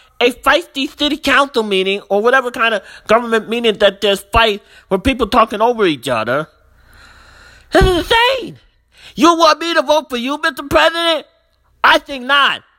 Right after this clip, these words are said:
Even in the midst of the good things you've done for Christians and everything like that. What happened, what I saw at that performance was terrible.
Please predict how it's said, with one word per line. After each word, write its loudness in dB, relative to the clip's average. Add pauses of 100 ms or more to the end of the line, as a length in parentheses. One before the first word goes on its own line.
(960)
Even 2
in 2
the -4
midst 0
of 0
the -4
good -2
things -4
you've -6
done 2
for -8
Christians -4
and 2
everything 0
like 0
that. -2 (380)
What 4
happened, -2
what 2
I 2
saw 0
at -6
that -4
performance -8
was -8
terrible. 0